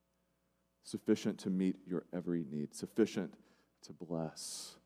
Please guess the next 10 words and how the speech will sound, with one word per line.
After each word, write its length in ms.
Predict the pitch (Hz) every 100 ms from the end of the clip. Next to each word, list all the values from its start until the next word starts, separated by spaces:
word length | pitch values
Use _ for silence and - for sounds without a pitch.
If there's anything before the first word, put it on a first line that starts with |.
| _
to 80 | -
protect, 720 | - - - 80 76 - - - _ _ _ _
to 80 | -
care 280 | - 92 85
for 220 | - 76
you. 300 | 73 73 71 - _ _ _ _ _ _ _ _ _ _ _ _ _ _ _ _ _ _ _ _ _ _ _ _ _ _ _ _ _ _ _ _ _ _ _ _ _ _ _ -
Is 100 | 110
that 240 | 117 -
your 120 | 120
understanding 760 | 110 101 - 110 98 90 76